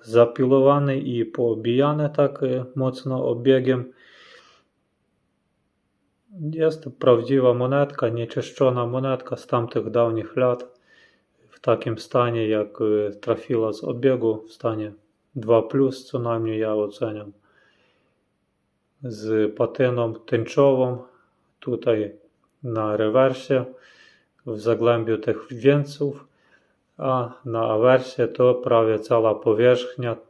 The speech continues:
tęczowa. A naj-, na-, najbardziej widać, y,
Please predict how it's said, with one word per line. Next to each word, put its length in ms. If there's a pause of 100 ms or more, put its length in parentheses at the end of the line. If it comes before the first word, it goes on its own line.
(180)
tęczowa. 760 (800)
A 120
naj-, 280 (160)
na-, 520
najbardziej 1000 (460)
widać, 460
y, 340